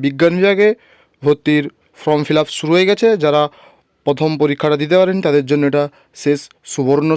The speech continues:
সুযোগ, অবশ্যই আপনারা ফর্ম ফিল আপ করে নেবেন। তো নির্দেশিকাটা আপনারা অবশ্যই দেখে নিন,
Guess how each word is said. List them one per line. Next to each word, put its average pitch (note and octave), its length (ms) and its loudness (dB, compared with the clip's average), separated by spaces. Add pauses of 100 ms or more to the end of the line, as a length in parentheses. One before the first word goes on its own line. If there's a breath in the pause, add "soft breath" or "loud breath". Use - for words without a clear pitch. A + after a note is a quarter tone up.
সুযোগ, F3 200 -2 (100)
অবশ্যই C#3+ 300 -2
আপনারা C#3+ 260 0 (640 soft breath)
ফর্ম C#3+ 240 0
ফিল D3+ 140 0
আপ D3 120 -4
করে F3+ 160 2
নেবেন। G3+ 240 2
তো F#3 40 0 (120)
নির্দেশিকাটা C#3 520 -2
আপনারা C3+ 240 -2
অবশ্যই C3+ 340 -4
দেখে C3 200 -4
নিন, F#3 100 -6